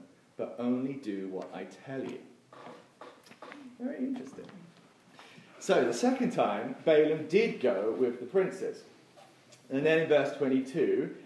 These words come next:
it says that God's anger was kindled because he went,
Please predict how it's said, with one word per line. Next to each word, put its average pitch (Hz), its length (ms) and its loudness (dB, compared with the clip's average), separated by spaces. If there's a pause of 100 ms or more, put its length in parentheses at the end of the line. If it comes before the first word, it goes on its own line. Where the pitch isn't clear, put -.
it 135 180 4
says 139 300 4
that - 240 0
God's 151 300 6 (100)
anger 160 480 2
was 120 160 -2
kindled 143 720 0
because 123 380 -2
he 131 100 -6
went, 98 360 -2